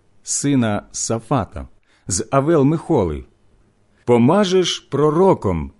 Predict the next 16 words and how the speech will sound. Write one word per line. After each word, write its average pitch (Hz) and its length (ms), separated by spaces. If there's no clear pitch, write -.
замість 139 760
себе. 85 580
Хто - 340
втече 147 640
від 82 200
меча 131 400
Хазаела, 117 760
того 143 380
вб'є 135 680
Єгу, 90 600
а 107 200
хто 180 200
втече 180 460
від 135 180
меча 143 400
Єгу, 107 600